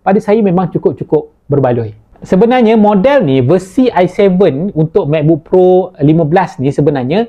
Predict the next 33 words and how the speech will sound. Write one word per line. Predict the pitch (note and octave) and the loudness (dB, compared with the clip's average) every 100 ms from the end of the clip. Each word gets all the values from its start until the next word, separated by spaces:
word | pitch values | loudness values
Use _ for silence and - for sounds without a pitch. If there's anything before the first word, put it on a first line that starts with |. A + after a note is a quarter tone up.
| - _ | -8 _
dia | D#3 G#3 | 0 2
ada | G#3 | 2
dua | G3 A3 F#3+ | 2 2 2
versi. | F#3 E3+ A2 _ - | 0 -4 -8 _ -6
Pertama, | E3+ G3+ G3+ A#3+ C4 | -2 0 0 0 2
versi | E3+ F#3 - G#3 | 0 0 0 -2
i | - F#3+ F#3+ | 0 -2 0
seven | - A3 A#3+ G3+ | 0 2 0 0
sahaja. | D#3 B2 G#2+ - _ _ - | -4 -4 -6 -10 _ _ -2
Dia | G#3 A#3+ | 0 0
tidak | G#3+ E3+ F#3 | 0 2 2
ada | F3 D#3 E3+ A#3+ C4 | 0 0 4 4 2
dedicated | D3+ D#3 E3 D#3+ F3+ F3+ A3+ D#3 | 2 2 0 -2 -4 0 0 0
G | C3 D#3+ | -2 -2
P | E3 | 0
U. | C3+ _ _ _ _ | -2 _ _ _ _
Tapi | D#3+ D#3+ C#4+ | -6 -2 -2
kalau | - G3 G#3+ G#3 | 0 2 2 0
satu | G3 C4 | -2 0
lagi | A3+ D3 D3 | 0 2 2
model | D3 D#3 F#3+ | 2 2 2
yang | F#3 | 0
saya | D#3+ D#3+ D3+ | 0 -2 -2
ambil | D3 | 0
ini, | G3 G3 | 0 2
ini | G3+ | 0
khas | G3+ - G#3+ - | -2 -4 -4 -2
model | E3+ E3+ F#3 E3 | -2 0 2 0
ni | F#3 | 0
adalah | A3+ D#3+ F#3+ | -2 0 0
untuk | F3+ F3+ - G#3+ | 0 -2 0 -2
video | C3+ E3+ F3+ G3 | 0 0 2 2
editing. | D#3+ D3 D3+ A2+ | 2 0 -2 -4